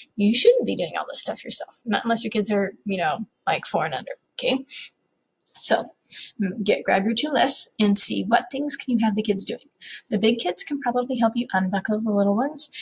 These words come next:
They can certainly carry bags of library books, um, most kinds of errands and groceries you've got, except for, you know,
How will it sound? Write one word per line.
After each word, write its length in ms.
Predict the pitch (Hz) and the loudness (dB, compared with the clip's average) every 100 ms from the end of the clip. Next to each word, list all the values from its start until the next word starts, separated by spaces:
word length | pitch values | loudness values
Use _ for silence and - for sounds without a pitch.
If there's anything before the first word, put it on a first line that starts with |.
| - | -8
They 120 | - 202 | -4 0
can 120 | 202 | 2
certainly 440 | - 220 - 330 | 2 0 -2 -8
carry 340 | 269 214 - - - | -4 -4 -6 -10 -8
bags 340 | 202 196 - | -4 -2 -2
of 80 | 202 | -2
library 340 | 208 220 226 220 | 2 2 2 2
books, 480 | 220 220 - - - - - | 2 4 4 2 -6 -20 -8
um, 320 | 196 160 180 | -6 -4 -2
most 260 | 202 208 - | 2 2 2
kinds 240 | 226 202 | 2 2
of 100 | 190 - | 0 0
errands 400 | 202 208 208 208 | 2 4 4 2
and 100 | 196 | 4
groceries 460 | 185 185 214 208 | 2 2 0 0
you've 100 | 214 | 0
got, 260 | 202 196 202 | 4 4 2
except 300 | - - - | 2 0 0
for, 120 | 180 | -8
you 120 | - | -10
know, 140 | 185 | -12